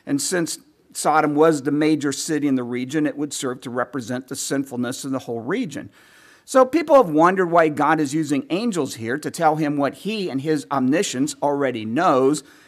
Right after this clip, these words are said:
and different reasons have been suggested for that. But in the end, we just have to be content to simply say, "That's the way God wanted to do it in this situation." All right.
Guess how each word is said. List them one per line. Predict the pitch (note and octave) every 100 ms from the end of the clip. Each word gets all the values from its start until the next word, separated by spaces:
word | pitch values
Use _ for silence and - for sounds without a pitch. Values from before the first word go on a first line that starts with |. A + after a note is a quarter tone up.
| - -
and | D#3+
different | F#3+ F#3 D#3+
reasons | D3 D#3+ D#3 D3+ C3+
have | C3+
been | B2 A#2+
suggested | - A#2 A2 G#3+ - D3+ A2+
for | B2
that. | A2+ B2 D3+ -
But | A3+
in | A#3+
the | G3+ F3+
end, | F3+ F3+ - - _ _
we | A3+
just | A#3 A#3
have | G#3 -
to | D#3
be | D#3
content | D#3+ D3 - C#3+ C#3
to | C#3
simply | - C3 - C#3
say, | C3 B2 A2+ D3 - _ _ _ _
"That's | A#2+ C#3 -
the | C3+
way | C3 C#3 D3+
God | A2+ A2+ C3+
wanted | A2+ C3 D#3+ D#3
to | E3+
do | D#3+ D4+
it | A3
in | D3
this | C3 A#2+
situation." | C#3 - A2 F#2+ - - F2+ _ - _ _ _ G#3+
All |
right. | F3 C3+